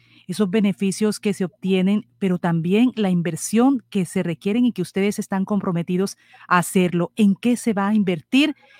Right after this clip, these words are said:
en este momento para hablar un poco del contexto de la zona franca La Cayena, empleos que se generan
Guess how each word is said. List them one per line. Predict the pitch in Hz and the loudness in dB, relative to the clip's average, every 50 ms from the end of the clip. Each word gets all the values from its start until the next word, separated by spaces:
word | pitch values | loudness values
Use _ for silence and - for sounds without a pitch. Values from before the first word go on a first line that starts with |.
| - _ | -12 _
en | 170 175 | -2 0
este | 190 - - 247 | 0 0 2 2
momento | 214 208 196 190 190 196 185 233 - | 2 4 2 2 2 0 0 -2 -2
para | 208 196 | -2 -2
hablar | 180 165 175 175 | -2 -2 -2 -2
un | 185 175 | -2 -2
poco | 214 202 - 220 | -2 -2 0 0
del | 208 196 - | 0 0 -2
contexto | - 175 165 160 - 196 196 - - - 233 214 | -2 -4 -4 -2 -2 -2 -4 -4 -2 -2 -2 0
de | 202 185 | 0 -2
la | 175 160 143 | -4 -6 -6
zona | - - 185 185 190 | -6 -4 -2 -2 -2
franca | - 202 196 190 190 - 214 202 | -2 -2 0 0 0 0 -2 -2
La | 190 180 | -2 -4
Cayena, | - - 165 160 196 208 220 220 220 208 _ _ _ - - - - | -4 -4 -2 0 2 2 4 2 2 0 _ _ _ -20 -20 -14 -4
empleos | - 226 208 202 196 - _ - 240 240 240 240 233 - | 0 2 2 2 2 0 _ 0 2 2 2 2 0 0
que | - 226 | -2 -4
se | - - 196 156 | -4 -4 -4 -4
generan | 170 175 175 202 233 247 262 262 247 | -2 0 0 2 2 2 2 2 0